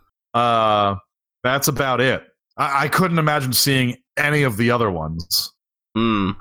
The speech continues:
Speaker 1: because Fox still owns the rights to them. Now, unless they paid Fox an exorbitant amount of money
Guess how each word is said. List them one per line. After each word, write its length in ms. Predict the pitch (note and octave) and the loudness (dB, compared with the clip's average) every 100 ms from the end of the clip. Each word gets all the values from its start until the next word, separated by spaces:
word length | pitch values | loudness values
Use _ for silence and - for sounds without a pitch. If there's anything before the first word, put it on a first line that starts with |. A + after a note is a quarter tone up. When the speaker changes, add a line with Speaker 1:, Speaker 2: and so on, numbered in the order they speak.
| - | -4
Speaker 1:
because 240 | C3 C3+ | -2 -2
Fox 420 | - D3 D#3 - | -2 -2 0 0
still 360 | - E3 D3 - | 0 0 0 -2
owns 400 | C#3 E3+ D#3+ C3 | -2 2 2 2
the 100 | A#2 | 0
rights 340 | A2 C#3 D3 - | 0 -2 -2 -4
to 100 | G#2+ | -2
them. 200 | F#2+ F2 - - | 0 -2 -8 -6
Now, 200 | D3 D3 | -2 0
unless 280 | C#3 E3 - | 0 0 0
they 120 | F3+ | -2
paid 260 | C#3 F3 C#3+ | 0 -2 -2
Fox 340 | F3 E3+ - | -2 -4 -4
an 100 | - | -4
exorbitant 640 | D#3+ C3 A#2 E3 G#3 G3 | -2 -2 0 2 2 2
amount 260 | F3+ D#3+ D3+ | 0 2 0
of 100 | C3 | 0
money 460 | C#3+ D#3 B2 A2 | 0 0 2 0